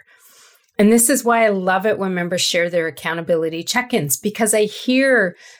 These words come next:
the results from what's happening from all the marketing that they're doing and what they're doing with their practice. I get to hear things like, "Kathy, the past seven days have been the best yet in my year. I enrolled three new clients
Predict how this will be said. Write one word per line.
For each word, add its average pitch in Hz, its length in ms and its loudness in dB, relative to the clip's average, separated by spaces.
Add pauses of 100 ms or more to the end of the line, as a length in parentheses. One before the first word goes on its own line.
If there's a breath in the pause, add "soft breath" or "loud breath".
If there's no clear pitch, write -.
the 196 100 -2
results 196 460 2
from 180 180 -4
what's 165 180 -2
happening 190 580 -2
from 175 280 -6
all 185 220 2
the 208 80 -4
marketing 175 520 -4
that 170 180 -4
they're 196 100 -2
doing 208 420 -4
and 180 300 -4
what 202 240 0
they're 180 140 0
doing 175 360 -2
with 175 200 -2
their 160 100 -4
practice. - 680 -4 (520 loud breath)
I 202 120 4
get 240 240 4
to 254 100 2
hear 226 180 2
things 196 400 0
like, 170 360 0 (460 soft breath)
"Kathy, 240 420 2
the 190 180 0
past 220 320 2
seven 220 240 4
days 202 320 0
have 165 140 -2
been 175 140 0
the 160 60 0
best 175 320 -2
yet 190 260 2
in 175 120 0
my 170 120 0
year. 143 360 -4 (280)
I 175 120 4
enrolled 170 480 0
three 254 240 2
new 254 160 2
clients 208 500 -2